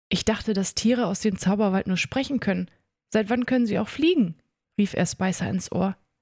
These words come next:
damit er auch den Wind übertönte. Zunächst kam keine Antwort, da er einem vorbeifliegenden Vogel ausweichen musste, aber schließlich antwortete er.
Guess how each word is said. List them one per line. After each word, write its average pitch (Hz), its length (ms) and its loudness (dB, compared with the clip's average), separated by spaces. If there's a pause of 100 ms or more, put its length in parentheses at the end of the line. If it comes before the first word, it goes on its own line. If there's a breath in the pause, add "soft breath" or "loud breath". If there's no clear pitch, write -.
damit - 300 2
er - 180 0
auch - 200 -4 (380)
den 240 160 4
Wind 220 220 2
übertönte. 170 680 -4 (1500)
Zunächst 240 360 2
kam 262 160 -2
keine 240 260 2
Antwort, 175 460 -2 (500)
da - 100 4
er 208 180 2
einem 190 280 0
vorbeifliegenden 196 800 0
Vogel 190 320 0
ausweichen 180 500 -2
musste, 202 400 0 (220)
aber 262 180 2
schließlich - 500 -2
antwortete 175 540 0
er. 202 240 -4